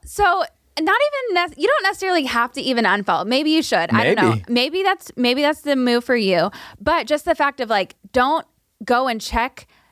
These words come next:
Speaker 1: their Instagram page every single day to see if they posted a new picture, to see what they're doing, who they're hanging
Speaker 2: <laughs>
Speaker 1: out with, where they went. Don't go on their Instagram stories to see how much fun they're having and how you're staying at home crying. Meanwhile, they're, um,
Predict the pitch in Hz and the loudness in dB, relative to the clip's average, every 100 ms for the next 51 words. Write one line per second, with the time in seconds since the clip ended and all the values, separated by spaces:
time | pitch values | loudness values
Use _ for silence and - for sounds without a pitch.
0 | - 208 240 220 - 233 - 247 262 269 | -4 2 4 4 0 -4 -2 0 0 0
1 | 277 302 247 220 240 247 226 208 214 226 | 0 0 0 0 -2 -2 0 0 0 -2
2 | 214 202 208 202 202 202 190 202 - 220 | 0 2 2 0 0 0 0 0 2 0
3 | - 208 196 185 190 185 170 180 233 240 | 0 2 2 2 0 2 0 2 2 2
4 | 233 233 214 214 208 151 175 202 226 214 | 2 2 2 2 2 -2 -4 -2 0 2
5 | 208 196 - - - 233 240 240 233 240 | 2 0 -4 -12 -4 -2 0 0 0 -2
6 | - 226 220 - 226 208 196 208 - 214 | 0 0 -2 0 2 2 0 -6 0 0
7 | 190 - - 254 247 - 240 233 220 202 | 0 -2 -2 0 -2 -2 0 0 0 -2
8 | 196 190 208 214 214 254 - 277 277 247 | -2 -4 -2 -2 2 0 0 0 0 0
9 | 269 247 262 294 269 220 220 269 240 208 | 0 0 0 2 2 0 -4 -2 0 2
10 | 214 214 262 233 214 - - - - - | 0 0 0 2 0 -4 -16 -20 -18 -2
11 | 240 240 226 226 | 0 2 0 -2